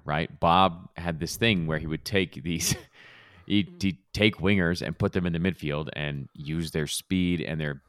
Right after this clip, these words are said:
and their defensive chops to defend one-on-one on the wing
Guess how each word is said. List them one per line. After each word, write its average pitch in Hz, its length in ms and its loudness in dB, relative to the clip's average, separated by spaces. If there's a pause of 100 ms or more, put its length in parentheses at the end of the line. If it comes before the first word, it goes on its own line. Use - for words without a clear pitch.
(100)
and 78 160 -6
their 69 220 -8
defensive 87 580 -4
chops 71 440 -4
to 78 100 -10
defend 82 440 -2
one-on-one 76 600 -4
on 71 80 -6
the 65 100 -8
wing 76 420 -2